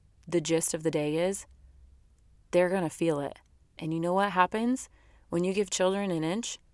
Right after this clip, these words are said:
they take a mile. And pretty much everyone does. Our spouses do it. It's not 'cause they're mean.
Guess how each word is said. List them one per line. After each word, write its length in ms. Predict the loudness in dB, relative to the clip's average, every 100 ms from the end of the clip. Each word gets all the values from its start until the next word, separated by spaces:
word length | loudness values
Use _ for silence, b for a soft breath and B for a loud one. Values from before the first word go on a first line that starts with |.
| _ _ -8
they 100 | -6
take 240 | -4 -4 -2
a 40 |
mile. 480 | 2 2 0 -4 -10 -20 -20 _ _ _ -20 -20 _ -14
And 100 | -10
pretty 220 | -2 0
much 220 | 0 2
everyone 320 | 2 2 0
does. 300 | -6 -8 -8 -6
Our 100 | -4
spouses 520 | 0 0 0 -4 -4
do 160 | 0 0
it. 220 | 0 -4
It's 220 | -6 -4 -2
not 180 | -2
'cause 200 | 0 -2
they're 120 | -2 -2
mean. 380 | 2 2 0